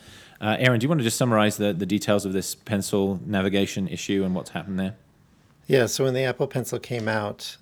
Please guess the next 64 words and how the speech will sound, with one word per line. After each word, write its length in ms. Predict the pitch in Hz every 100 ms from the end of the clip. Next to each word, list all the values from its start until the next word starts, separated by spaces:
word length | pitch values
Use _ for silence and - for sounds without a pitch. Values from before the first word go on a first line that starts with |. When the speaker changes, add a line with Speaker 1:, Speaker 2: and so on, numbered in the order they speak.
| -
Speaker 2:
um, 500 | 117 107 104 101 101 - _
one 240 | 147 123 113
of 160 | 98
the, 340 | 107 107 104 95 _ - -
to, 240 | 123 104
to 180 | - 117
go 160 | 117
with 140 | 107 -
the 80 | 107
iPad 400 | 101 - 101 -
Pro, 280 | 131 110
one 200 | 104 113
of 80 | 120
the 60 | 98
things 260 | 120 113
that 100 | 110
a 60 | 104
lot 160 | 110 117
of 60 |
people 260 | 120 - 98
really 240 | 98 98
liked 420 | 107 131 113 -
was 140 | 110 92
the 80 | 104
ability 380 | 104 95 95
to 40 | 98
navigate 480 | 104 104 92 98 98
with 120 | 98
the 60 |
Pencil, 520 | - 107 104 110 98 - - - - - - -
which 180 | 120 120
is 140 | 110
not 360 | 117 113 120 117
a 80 |
very 460 | 104 107 101 98 98
Jobsian, 760 | 87 101 98 92 101 95 95 98
Ivian 640 | 98 95 95 95 92 87
approach 600 | 92 92 - 95 90 -
to 120 | -
a 40 | 90
tablet, 520 | - 113 95 92 95
right? 220 | 92 92
They've 200 | - 92
always 240 | 98 92 98
made 160 | 90
a 20 |
big 180 | 90 87
deal 240 | - 95 95
out 120 | 92
of 80 | 95
the 100 | 87
fact 320 | 101 85 -
that 80 | 95
you 160 | 92
should 180 | 90 -
be 100 | 98
able 200 | 92 92
to 80 | 90
use 160 | 92
it 80 | 92
with 140 | 87 -
just 260 | 95 -
a 40 | -
fing-, 320 | - 98